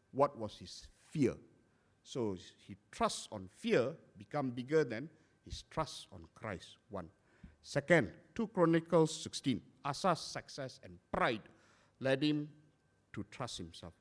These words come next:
I suggest please read, go to two Chronicles and read the whole story of Asa. But to be, you know, in a summarized version, the, um,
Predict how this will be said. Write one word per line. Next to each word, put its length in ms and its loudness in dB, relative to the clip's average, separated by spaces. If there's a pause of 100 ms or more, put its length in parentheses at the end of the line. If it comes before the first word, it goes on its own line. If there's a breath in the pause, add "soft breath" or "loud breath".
(120)
I 140 -6
suggest 640 4 (340 soft breath)
please 380 2
read, 260 0 (180)
go 100 12
to 200 4 (100)
two 140 2 (100)
Chronicles 560 4
and 180 0
read 260 0
the 80 -6
whole 220 4
story 380 -2
of 100 0 (200)
Asa. 340 -4 (580 soft breath)
But 160 0
to 60 -2
be, 260 0 (140)
you 120 2
know, 180 2 (120)
in 140 2
a 60 4
summarized 640 6
version, 460 4 (600 soft breath)
the, 260 4
um, 180 0